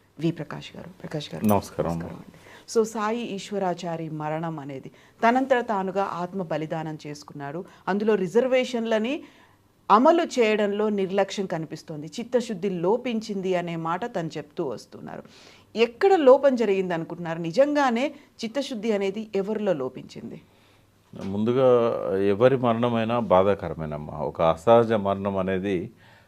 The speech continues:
Speaker 2: అది ఎవరిదైనా, శత్రువుదైనా బాధాకరంగానే ఉంటది. ఆ, బతుకుంటే కొట్లాడాలని ఉంటది.
Speaker 1: మ్మ్.
Speaker 2: శత్రు మరణాన్ని కూడా మనం బాధ వ్యక్తం చేసిన సందర్భాలు చాలా ఉంటాయి. ఆ,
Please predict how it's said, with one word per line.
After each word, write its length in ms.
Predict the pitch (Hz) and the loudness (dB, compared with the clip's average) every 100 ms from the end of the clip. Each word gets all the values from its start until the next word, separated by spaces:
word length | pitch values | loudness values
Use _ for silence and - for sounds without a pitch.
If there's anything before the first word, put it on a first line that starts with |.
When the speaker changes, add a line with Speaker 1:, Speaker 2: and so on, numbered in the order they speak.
| _ | _
Speaker 2:
అది 160 | 95 95 | 0 4
ఎవరిదైనా, 600 | 92 85 113 110 110 117 | 2 4 4 4 2 2
శత్రువుదైనా 720 | 117 104 92 117 110 104 101 | 0 -2 0 2 4 4 4
బాధాకరంగానే 720 | 123 98 101 104 95 90 90 95 | 0 2 4 2 -4 -4 -6 -6
ఉంటది. 460 | 85 78 82 - - _ _ _ _ _ _ - | -8 -8 -10 -10 -18 _ _ _ _ _ _ -6
ఆ, 80 | 80 | -4
బతుకుంటే 500 | 78 92 - 127 127 | 2 2 2 0 2
కొట్లాడాలని 600 | 113 113 113 95 90 82 | 4 6 6 6 4 0
ఉంటది. 400 | 80 76 78 69 _ _ 180 | -6 -6 -8 -8 _ _ -8
Speaker 1:
మ్మ్. 100 | 180 | -4
Speaker 2:
శత్రు 280 | 92 110 | -4 -2
మరణాన్ని 460 | 107 107 104 104 98 | 2 2 0 -2 -2
కూడా 200 | 98 123 | -4 -4
మనం 460 | 156 120 117 107 - - | -4 -4 -4 -6 -10 -14
బాధ 460 | - 92 92 98 | -14 -4 2 4
వ్యక్తం 480 | 104 95 - 104 95 | 4 0 -2 -4 -2
చేసిన 260 | 92 - 90 | -4 -4 -10
సందర్భాలు 540 | - 85 90 98 95 - | -8 -6 -4 -2 -4 -4
చాలా 200 | 80 80 | -6 -6
ఉంటాయి. 400 | 78 69 - - _ _ _ _ _ _ _ _ - - | -8 -12 -14 -16 _ _ _ _ _ _ _ _ -18 -10
ఆ, 240 | 50 55 | -6 -6